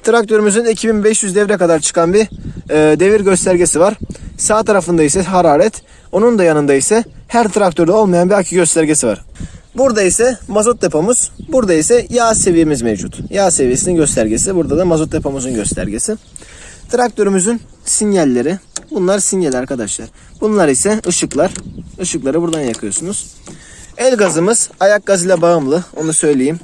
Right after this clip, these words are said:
El gazımız şuraya bir ayak gazıyla bağımlı. Evet, şimdi ben söyleme-, söylemeyi unutmuşum arkadaşlar az önce.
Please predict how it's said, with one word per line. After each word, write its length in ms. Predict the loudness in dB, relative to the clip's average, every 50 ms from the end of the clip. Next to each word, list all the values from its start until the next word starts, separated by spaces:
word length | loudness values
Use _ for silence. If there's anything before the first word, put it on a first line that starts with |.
| -14 _
El 160 | -4 -4 -2 0
gazımız 400 | -2 -2 -4 -4 -4 -4 -4 -2
şuraya 260 | -2 -2 -2 0 0
bir 40 | -2
ayak 260 | -2 -2 -6 -8 -10
gazıyla 380 | -12 -12 -10 -4 -4 -2 -2
bağımlı. 420 | 0 0 -2 -2 -2 -4 -6 -10 -12 -18 -20 -20 -20 -20 -20 -20 -20 -20 -20 -20 -20 -20 -20 -20 -20 -20 -20 -20 -20 -20 -20 -20 -20 -20 -20 -20 -20 -20 -20 -20 -20 -20 -20 -12 -2
Evet, 240 | 0 2 2 2 0
şimdi 280 | 0 -2 -2 0 0 2
ben 120 | 2 0
söyleme-, 420 | 0 0 2 2 2 2 2 0
söylemeyi 400 | 0 0 0 2 2 4 4 4
unutmuşum 380 | 2 2 0 -4 -6 -4 -2 0
arkadaşlar 440 | 0 0 2 2 0 2 2 2 0
az 140 | 0 0 0
önce. 340 | -2 0 0 0 0 0